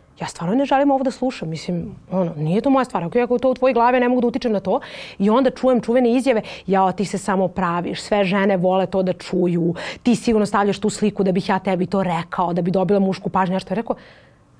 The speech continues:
Ne, znači stvarno nije da mi potajno želimo nešto. Ja ću ti reći ako želim ili ne želim. Znači to je ona zabluda kojom se vode od ranije i koju ti alfa coach mužjaci dalje prodaju,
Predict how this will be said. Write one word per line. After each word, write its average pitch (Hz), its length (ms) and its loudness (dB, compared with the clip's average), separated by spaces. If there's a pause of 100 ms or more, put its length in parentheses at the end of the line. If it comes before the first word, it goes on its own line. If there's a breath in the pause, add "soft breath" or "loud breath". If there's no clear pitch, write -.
(160)
Ne, 220 440 -10
znači 208 220 -6
stvarno 247 460 -4
nije 277 420 2
da 233 100 2
mi 262 160 2
potajno 202 800 -2
želimo 180 520 0
nešto. 180 420 -4 (380 loud breath)
Ja 170 80 -4
ću - 120 -10
ti 247 100 2
reći 240 260 -2
ako 196 140 -6
želim 180 220 -2
ili 170 100 -2
ne 175 80 -2
želim. 156 340 -8 (160 loud breath)
Znači - 200 -4
to 220 220 0
je 262 60 2
ona 269 180 2
zabluda 214 500 0
kojom 220 200 0
se 226 140 -2
vode 196 340 0
od 190 120 2
ranije 196 480 2
i 196 40 0
koju 208 300 0 (220)
ti 208 240 2
alfa 202 360 0 (100)
coach 202 340 2
mužjaci 208 460 2
dalje 202 280 2
prodaju, 202 640 2